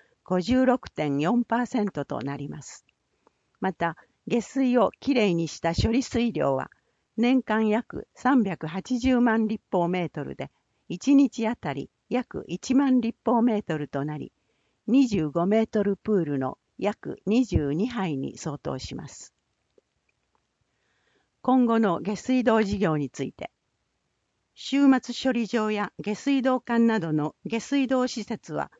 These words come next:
家庭や事業所などから排出される下水をきれいにするため、一年中休むことなく働き続け、日々の生活に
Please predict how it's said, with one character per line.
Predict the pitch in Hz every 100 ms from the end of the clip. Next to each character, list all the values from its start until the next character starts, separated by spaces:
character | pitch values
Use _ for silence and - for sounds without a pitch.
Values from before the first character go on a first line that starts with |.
| _ _ _ _ _
家 | - 226 269 269
庭 | 254 233
や | -
事 | 170 226
業 | 240 277
所 | 294
な | 254 214
ど | 196
か | 165
ら | 156
排 | 160 185 196
出 | - 202 196
さ | 190
れ | 165 156
る | 160 147
下 | 262
水 | - 175 151
を | 151 -
き | - 277
れ | 262
い | 175
に | 160
す | -
る | 226
た | 220 151
め、 | 151 - _ _ _ _ _ -
一 | 190 - 262
年 | 269 254
中 | 208 233 220
休 | 180 180 277
む | 254
こ | -
と | 170 190
な | 220
く | -
働 | 156 156 226 214 -
き |
続 | - 151 156
け、 | - - _ _ _ _ _ _
日 | _ 302
々 | 277 220
の | 170
生 | - 190
活 | 202 185 180
に | 160 156